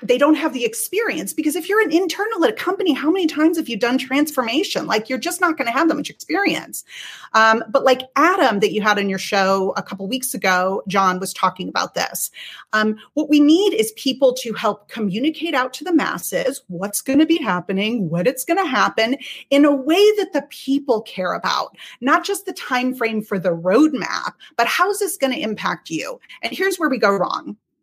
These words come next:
So I'm gonna give you a cuckoo bananas example, but it's, it's, it's the best one I can say for the things I've seen. So here's what happens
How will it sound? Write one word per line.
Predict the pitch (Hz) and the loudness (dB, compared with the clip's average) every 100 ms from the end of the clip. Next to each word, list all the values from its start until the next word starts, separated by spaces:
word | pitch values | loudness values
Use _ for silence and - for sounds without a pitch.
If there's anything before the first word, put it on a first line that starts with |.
| _ _ _ _ _ - - | _ _ _ _ _ -20 -14
So | - 269 | -2 4
I'm | |
gonna | 302 | 6
give | 320 302 | 6 6
you | 294 | 4
a | 277 | 2
cuckoo | 262 254 269 | -2 -2 0
bananas | 254 214 196 214 214 | 0 0 0 0 -2
example, | 208 185 180 170 226 262 | -4 -2 -2 2 2 4
but | 202 185 | 0 0
it's, | 208 - - - | -6 -6 -10 0
it's, | 202 - - - | 0 0 -8 -2
it's | 208 - | -4 -4
the | 202 | -2
best | 214 220 247 | -2 0 0
one | 233 | 0
I | 196 | 0
can | 185 202 190 - | -2 -4 -4 -8
say | - 214 190 | -2 0 0
for | 180 | -2
the | 180 | -6
things | 175 175 | -4 -4
I've | 170 | -4
seen. | 180 135 127 - - - | -4 -8 -12 -18 -20 -2
So | 240 | 0
here's | 226 339 339 | 2 0 0
what | 370 | 0
happens | 190 - 190 190 185 | 0 0 -2 -4 -8